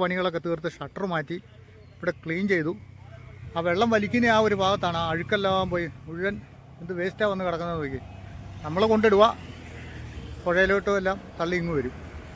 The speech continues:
ഈ വെള്ളം മുഴുവൻ വറ്റിച്ചിട്ട് അവർ ഇതിൽ പെട്ടെന്ന് വെള്ളം ഫില്ല് ചെയ്ത് നോക്കി. അത് കഴിഞ്ഞ് അധികം മഴയൊന്നും പെയ്തില്ലല്ലോ. ഇത് മിക്കവാറും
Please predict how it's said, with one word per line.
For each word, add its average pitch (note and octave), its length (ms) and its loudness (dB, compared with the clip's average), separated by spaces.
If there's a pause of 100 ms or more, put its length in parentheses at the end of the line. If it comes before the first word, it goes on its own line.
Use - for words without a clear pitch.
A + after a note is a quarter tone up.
(560)
ഈ A#3 100 -6
വെള്ളം B3+ 220 8
മുഴുവൻ B3+ 200 10
വറ്റിച്ചിട്ട് G#3+ 320 4
അവർ G#3 160 6
ഇതിൽ G#3+ 220 2
പെട്ടെന്ന് G#3 300 0
വെള്ളം G3+ 260 0
ഫില്ല് F#3+ 180 0
ചെയ്ത് E3+ 160 2
നോക്കി. C#3+ 220 -6
അത് E3+ 80 -2
കഴിഞ്ഞ് A3 220 4
അധികം G#3+ 220 2
മഴയൊന്നും G#3 360 2
പെയ്തില്ലല്ലോ. D#3 400 0 (1200)
ഇത് F#3 160 -4
മിക്കവാറും B3 500 8